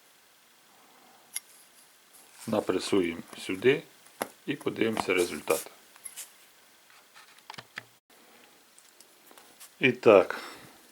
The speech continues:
обрізав я дану гільзу, як бачите,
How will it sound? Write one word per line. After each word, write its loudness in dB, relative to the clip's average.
обрізав 4
я 0
дану 2
гільзу, -2
як 0
бачите, 0